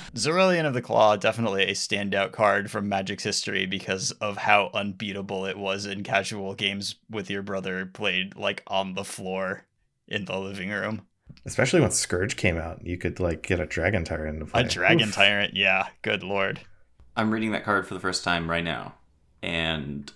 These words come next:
Speaker 3: looks awesome.
Speaker 1: <laughs>
Speaker 3: Wow. Jeez.
Speaker 1: Yeah, right?
Speaker 2: It was one of my first, uh,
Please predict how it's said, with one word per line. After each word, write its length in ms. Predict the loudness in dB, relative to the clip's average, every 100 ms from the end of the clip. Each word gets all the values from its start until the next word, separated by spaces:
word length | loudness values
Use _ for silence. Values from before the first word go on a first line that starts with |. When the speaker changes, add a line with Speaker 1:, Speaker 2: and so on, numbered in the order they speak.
| -14 -4
Speaker 3:
looks 240 | 2 6
awesome. 420 | 8 6 2 -10 -14
Speaker 1:
<laughs> 120 | -10 4
Speaker 3:
Wow. 380 | 6 6 2 -10 -10
Jeez. 400 | -2 0 0 4
Speaker 1:
Yeah, 260 | 8 8 6 -4 -2
right? 360 | 4 4 4 -4 _ -20 -20 -20 _ _ -20 _ -10
Speaker 2:
It 80 | -10 -14 _ _ _ _ _ _ _
was 140 | -2 2
one 100 | 6
of 60 |
my 80 | 6
first, 400 | 6 4 2 4
uh, 400 | 4 4 2 0